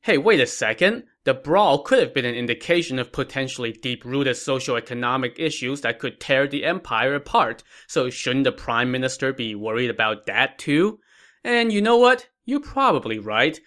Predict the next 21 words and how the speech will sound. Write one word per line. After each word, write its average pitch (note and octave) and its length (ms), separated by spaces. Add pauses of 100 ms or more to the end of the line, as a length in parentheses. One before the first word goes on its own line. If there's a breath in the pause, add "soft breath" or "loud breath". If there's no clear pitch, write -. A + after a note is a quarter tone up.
(200 soft breath)
but A3+ 280
that's F#3+ 220
the C3+ 120
way C3 280
the B2+ 100
story A#2+ 400
goes, A#2 480
so A3+ 220
let's A3+ 200
just - 360
roll A2+ 300
with G#2+ 160
it. - 280 (760)
Now, G3 360 (140)
on G3 200
to D#3 120
the C#3 140
other F#3 200
guy, G#2 400 (140)
Chen B2+ 260
Ping. C#3 440